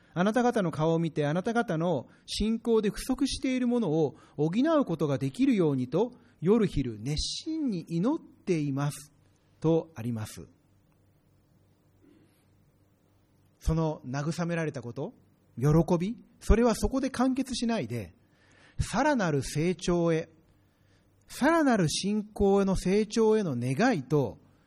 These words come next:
向かわしめるのです。パウロは牧会者として、ますますの彼らの成長を願ったのでした。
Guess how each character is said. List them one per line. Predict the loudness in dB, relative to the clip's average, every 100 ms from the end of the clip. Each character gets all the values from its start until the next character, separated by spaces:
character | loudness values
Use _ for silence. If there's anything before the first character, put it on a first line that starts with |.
| _ -6
向 | -2 0
か | 0 -2
わ | -2
し | -4
め | -2 -4
る | -6
の | -12
で | -18
す。 | -20 -20 _ _ _ _ _ _ _ _ _ _ _ _ _ _ _ _ _ _ _ _
パ | 10 10
ウ | 8
ロ |
は | 2
牧 | -2 -6 -2
会 | 0
者 | 0
と | -4 -6
し | -4
て、 | -4 -4 -12 _ _ _ _ _
ま | 0 0
す | 0
ま | -2 -2
す | -4
の | -6
彼 | -4 -2
ら | -4
の | -6
成 | -4 -4
長 | -2 -2
を |
願 | -2 -2 -4
っ |
た | -4 -6
の |
で | -6 -10
し | -14
た。 | -16